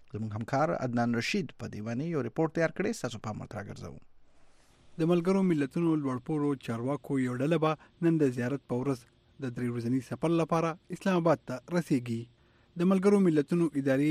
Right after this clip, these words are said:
Speaker 2: لوړپوړي چارواکي دغه سفر په داسې حال کې ترسره کوي چې په پاکستان کې د میشت افغان کډوالو عرضي پاتې کېدلو موده د روانې میاشتې په دېرشمه نیټه سرته رسیږي.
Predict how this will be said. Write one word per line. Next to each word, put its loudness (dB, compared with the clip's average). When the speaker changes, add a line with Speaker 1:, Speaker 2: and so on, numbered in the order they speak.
Speaker 2:
لوړپوړي -2
چارواکي -2
دغه 0
سفر -2
په -6
داسې -2
حال 0
کې -4
ترسره -6
کوي 0
چې -4
په 0
پاکستان 0
کې -4
د -2
میشت 0
افغان -4
کډوالو 0
عرضي 2
پاتې 0
کېدلو -2
موده 2
د -14
روانې 4
میاشتې 2
په -6
دېرشمه 2
نیټه 0
سرته 0
رسیږي. -2